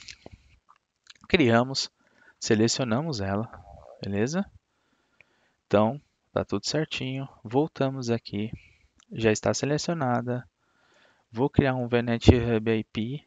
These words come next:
eu vou pôr um V M Bastion pip Public I P, ok? Um review.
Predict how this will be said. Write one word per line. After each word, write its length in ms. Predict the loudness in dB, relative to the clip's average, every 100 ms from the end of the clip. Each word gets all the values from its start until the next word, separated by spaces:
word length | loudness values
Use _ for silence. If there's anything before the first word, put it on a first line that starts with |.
| -8
eu 100 | -8
vou 160 | -6 -8
pôr 340 | -2 2 2 _ -20 -20 -20 _ -10
um 260 | -8 -8 -10 _ _ _ _ _ -20 _ _ _ _ _ _ _ _ _ _ _ _ -12
V 120 | -4
M 520 | -2 0 -4 -6 -10 -6 -6 -8 _ _ _ _ _ _ _ _ _ _ _ _
Bastion 640 | -4 -2 -2 -6 -8 -10 -12 -20 _ -20 _ _ _ _ _ _ _ _ -6
pip 420 | -4 -2 -6 -10 -16 _
Public 340 | -2 -2 0 2
I 120 | 2
P, 300 | _ -6 -6 _ _ _ _ _ _ _ _ -16
ok? 340 | -2 0 0 -4 _ _ _ -20 -12
Um 220 | -10 -4
review. 500 | 0 0 0 -2 -2